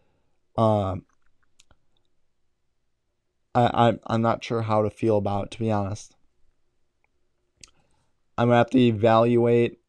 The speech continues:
Jacob Eason a little bit, watch some film on him, see, or search around, see what some insiders are saying, how they f-, think that the Colts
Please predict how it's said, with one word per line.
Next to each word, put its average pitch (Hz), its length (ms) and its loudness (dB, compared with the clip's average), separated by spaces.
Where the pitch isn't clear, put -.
Jacob 117 380 0
Eason 139 680 -2
a - 80 -6
little 135 300 6
bit, 143 340 4
watch 117 380 -4
some 110 380 -4
film 123 440 0
on 110 180 -4
him, 117 440 -4
see, 117 680 -2
or 110 320 0
search - 320 -4
around, 120 320 -2
see - 160 -6
what 113 280 -4
some 107 480 -6
insiders 113 600 0
are 110 140 -2
saying, 117 540 -2
how 110 160 -2
they 110 160 0
f-, 123 60 0
think 123 240 -4
that - 160 -6
the - 60 -10
Colts - 440 0